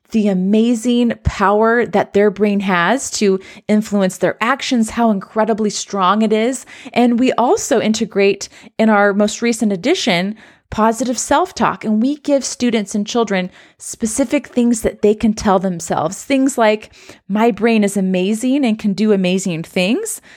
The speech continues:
Another positive self-talk dialogue that we give them is, "It's okay to make mistakes. When I learn from my mistakes, my brain makes more connections and it gets stronger."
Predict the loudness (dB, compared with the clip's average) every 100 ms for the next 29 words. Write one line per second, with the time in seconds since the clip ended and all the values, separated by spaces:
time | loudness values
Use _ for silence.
0 | -12 -2 2 4 4 2 2 -2 _ -2
1 | 0 0 -2 -2 0 -2 0 -2 -2 -4
2 | 0 2 2 2 2 0 -2 0 0 0
3 | 0 0 0 0 -2 -6 -20 -20 _ -6
4 | 0 0 0 -2 0 2 0 0 -2 0
5 | 0 2 0 -6 -14 -4 0 2 2 2
6 | 0 -2 -2 0 0 0 -2 -4 -2 -2
7 | -2 -2 0 0 0 2 2 2 0 -2
8 | -2 2 2 2 0 0 -2 -6 -6 -6
9 | -4 -4 -4 -6 -6 -4 0 2 0 0
10 | -2